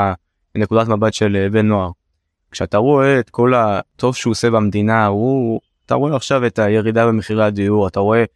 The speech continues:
עוד כל מיני שינויים שהוא עשה פה בעשרות שנים שהוא, אה, נמצא בממשלה וכראש ממשלה בעשור האחרון. הוא קידם את הכלכלה שלנו, אנחנו המעצמה הרביעית בעולם בכלכלה, אנחנו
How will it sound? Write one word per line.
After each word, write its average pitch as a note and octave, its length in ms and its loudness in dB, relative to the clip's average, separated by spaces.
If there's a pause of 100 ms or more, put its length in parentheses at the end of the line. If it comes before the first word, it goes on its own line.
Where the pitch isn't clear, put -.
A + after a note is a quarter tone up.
(280)
עוד B2+ 240 0
כל B2+ 140 -2
מיני C3 180 2
שינויים A#2 400 0
שהוא G#2+ 160 0
עשה A2+ 220 -2
פה A2 140 -2
בעשרות G2+ 880 -2
שנים A2+ 300 -2
שהוא, G2 420 -2
אה, F#2+ 220 0
נמצא G2+ 260 -2
בממשלה G#2+ 680 0
וכראש G#2+ 540 0
ממשלה G#2 320 0
בעשור G2 420 0
האחרון. G2+ 440 -2 (300)
הוא C#3 120 -2
קידם B2+ 260 0
את B2 100 -4
הכלכלה A2+ 460 0
שלנו, G#2 360 0
אנחנו G#2 320 -2 (260)
המעצמה G2+ 440 0
הרביעית A2+ 480 0
בעולם A2+ 360 0
בכלכלה, G#2 580 -2
אנחנו G#2 320 -2